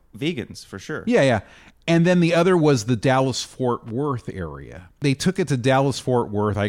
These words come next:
Speaker 2: I can understand, like, in rural Texas, they're not,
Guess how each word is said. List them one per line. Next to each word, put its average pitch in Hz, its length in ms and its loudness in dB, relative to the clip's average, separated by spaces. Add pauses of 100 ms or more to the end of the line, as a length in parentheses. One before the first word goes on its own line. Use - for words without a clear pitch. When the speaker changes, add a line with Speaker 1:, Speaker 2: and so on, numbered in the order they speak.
Speaker 2:
I 117 60 -4
can 120 160 2
understand, 120 420 0
like, 101 140 -4
in 90 220 -6
rural 104 600 -2 (1160)
Texas, 120 580 -2
they're 101 160 -6
not, 104 320 -2